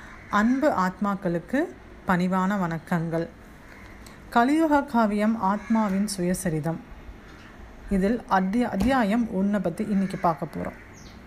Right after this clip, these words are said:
இந்த கலியுக காவியம் முழுவதுமே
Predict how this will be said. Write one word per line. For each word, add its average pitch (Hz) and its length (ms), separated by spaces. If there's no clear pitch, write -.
இந்த 233 160
கலியுக 320 520
காவியம் 226 480
முழுவதுமே 220 880